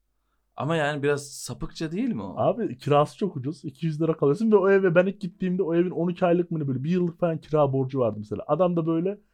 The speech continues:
Speaker 2: artık
Speaker 1: Bir dakika, ondan önce nasıl kira borcu olabilir duvarı yoksa?
Speaker 2: Abi bak evin bir tane ev sahibi var.
Speaker 1: Aha.
Speaker 2: Bizim Apo orada kalıyor ve kira ödemiyor bir şekilde. Toşko böyle
Speaker 1: Aha.
Speaker 2: hani şarap içiyor ve iki gün hatırlamıyor falan böyle bir çocuk
Speaker 1: Tamam.
Speaker 2: yani. Sonra,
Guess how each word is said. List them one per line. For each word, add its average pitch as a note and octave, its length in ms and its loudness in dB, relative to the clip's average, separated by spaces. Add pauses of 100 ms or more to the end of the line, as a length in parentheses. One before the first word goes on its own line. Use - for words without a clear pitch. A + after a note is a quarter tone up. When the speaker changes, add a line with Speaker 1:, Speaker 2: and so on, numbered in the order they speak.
(220)
Speaker 2:
artık D3+ 200 4
Speaker 1:
Bir G#3 40 10
dakika, G3+ 160 4
ondan D3+ 340 2
önce F#3 300 -2
nasıl G3+ 200 -6
kira E3+ 300 -2
borcu C#3 280 -2
olabilir B2 360 -6
duvarı A2 300 -6
yoksa? G#2 560 -10
Speaker 2:
Abi G3+ 220 4
bak C3+ 260 2
evin A#3 280 4
bir A3 60 -6
tane G#3 240 6
ev F#3+ 80 2
sahibi A#2+ 360 2
var. - 300 -10 (140)
Speaker 1:
Aha. B2+ 280 -12
Speaker 2:
Bizim G3+ 220 0
Apo G3+ 260 8
orada F#3 240 2
kalıyor F#3+ 400 4 (460)
ve G#3 180 8
kira G3+ 300 6
ödemiyor B2+ 420 4
bir A2 40 -10
şekilde. G#2 280 -10
Toşko A2+ 440 -2
böyle A#2 140 -4
Speaker 1:
Aha. B2 60 -10
Speaker 2:
hani A#2+ 180 -4 (320)
şarap E3 340 2
içiyor D#3+ 260 2
ve D#3+ 140 0
iki D#3 200 -8
gün D3+ 100 -2
hatırlamıyor C3 560 0
falan G#2+ 280 -2
böyle G#2 180 -4
bir G#2+ 260 -14
çocuk G2+ 280 -10
Speaker 1:
Tamam. G#2+ 280 -2
Speaker 2:
yani. G#3+ 120 -6 (420)
Sonra, A#3+ 540 4